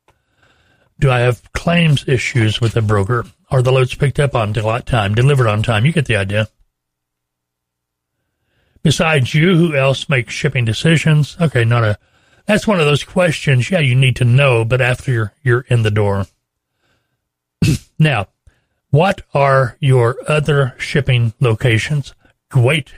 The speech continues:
great question, but not yet.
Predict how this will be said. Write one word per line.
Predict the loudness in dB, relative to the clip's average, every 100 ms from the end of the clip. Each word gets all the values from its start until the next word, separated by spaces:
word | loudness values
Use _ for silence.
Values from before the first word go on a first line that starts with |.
| -14 -10 -6
great | -2 0 0 -2
question, | -6 -2 -2 -2 -10 -14 _ _ _ _ _ _ _ _ -6
but | 0
not | 0 0 0
yet. | 0 0 -4 -14 -20